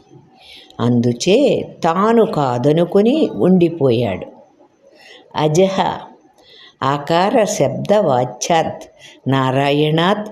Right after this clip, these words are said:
అజహ అంటే భగవానునికి పేరు. భగవతో నారాయణస్య ప్రథమాభిధానం,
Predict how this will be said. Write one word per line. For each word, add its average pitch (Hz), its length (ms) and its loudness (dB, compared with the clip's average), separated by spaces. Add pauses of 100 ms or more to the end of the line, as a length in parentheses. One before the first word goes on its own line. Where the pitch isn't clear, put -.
(120)
అజహ 143 480 0 (920)
అంటే 143 760 2
భగవానునికి 143 1200 0 (420)
పేరు. 147 420 2 (1040)
భగవతో 139 760 2
నారాయణస్య 131 1300 0 (720)
ప్రథమాభిధానం, 165 1700 0